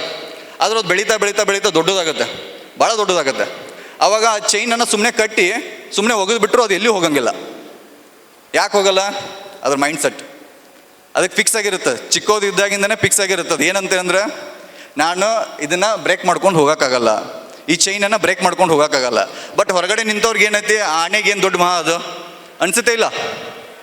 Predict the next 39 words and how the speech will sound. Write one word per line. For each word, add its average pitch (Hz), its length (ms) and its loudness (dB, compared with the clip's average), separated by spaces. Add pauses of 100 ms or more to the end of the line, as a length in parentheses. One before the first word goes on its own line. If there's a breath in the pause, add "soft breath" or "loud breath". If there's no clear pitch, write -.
(540 loud breath)
ಹಂಗೆ 196 460 0
ನಿಮ್ 185 180 2
ಅಷ್ಟರಿಗೂ 240 760 2
ನಿಮ್ 190 160 0
ಕೆಪಾಸಿಟಿ 214 440 2
ನಮಗ್ 196 200 0
ಗೊತ್ತಾಗ್ತಿದೆ. 190 880 0
ಯಾಕಂದ್ರೆ 190 300 0
ನೀವು 196 160 0
ಇಲ್ಲೆಲ್ಲರೂ 185 460 2 (420 loud breath)
ಎಷ್ಟೋ 156 200 2
ಸಾವಿರಾರು 185 360 2
ಜನ 202 100 0
ಹೊರಗಡೆ 196 300 0
ಇದ್ದಾರೆ, 160 400 -2
ಅವ್ರೆಲ್ಲರನ್ನೂ 170 460 2
ಬಿಟ್ಟು 196 220 0
ನೀವು 190 120 2
ಇಂಟ್ರೆಸ್ಟ್ 185 300 0
ಇಂದ 190 80 -2
ಇಲ್ಲಿ 185 160 0
ಬಂದಿದ್ದೀರಂದ್ರೆ 165 880 0
ನಿಮ್ಗೆ 170 300 2
ಎಲ್ಲರಿಗೂ 202 340 2
ಆ 208 60 4
ಕೆಲಿಬರ್ 180 380 0
ಇದೆ. 139 440 -4 (420 loud breath)
But 185 180 2
ಏನೋ 202 140 0
ಎಲ್ಲೋ 202 320 0
ನಿಮ್ಮ 214 200 0
ಮೈಂಡ್ಸೆಟ್ 196 440 0
"ನನಗೆ 196 220 0
ಆಗಲ್ಲ, 185 320 2
ಈ 180 80 -2
ಕಾಂಪಿಟೇಷನ್ 175 520 0
ಬ್ರೇಕ್ 165 200 0
ಮಾಡೋಕ್ಕಾಗಲ್ಲ" 160 580 0
ಅನ್ನುವಂಥ 156 380 -2